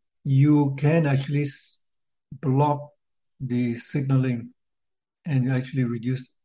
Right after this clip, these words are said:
uh, acute pain. There's not a lot of work, but it's enough work to tell me that if you want to treat, you know, reduce these pain signals, fairly more,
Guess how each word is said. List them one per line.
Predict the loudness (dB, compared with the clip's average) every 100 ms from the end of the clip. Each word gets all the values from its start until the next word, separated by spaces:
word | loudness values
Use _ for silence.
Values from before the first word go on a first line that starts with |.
| -6
uh, | -4 -6 -8
acute | -8 -6 -6
pain. | -6 -6 -6 -14 _ _ _ _ -6
There's | -2 0
not | 0 2
a | 2
lot | 2 2
of | 0
work, | -2 -2 -4
but | -6 -4 -4 -6
it's | -10 -6
enough | -4 0 0
work | 0 -4 -4
to | -4 -4 -4 -10 _
tell | 0 0
me | 2 2 2 0
that | 0 -2 -4 _ _ _ _ _ _ -2
if | 0 2
you | 2
want | 2 2
to | 0
treat, | -4 -4 -2 -4 -8 _ _ -6
you | 0
know, | 2 2
reduce | 2 -4 -4 -2 -2 -6
these | -8 -8 -8 -12 -20 -20 _ _ _ _ -2
pain | 0 2
signals, | 0 -4 -2 -2 -2 -4 -12 _ -8
fairly | -4 -2 0 2 2 0
more, | -6 -6 -8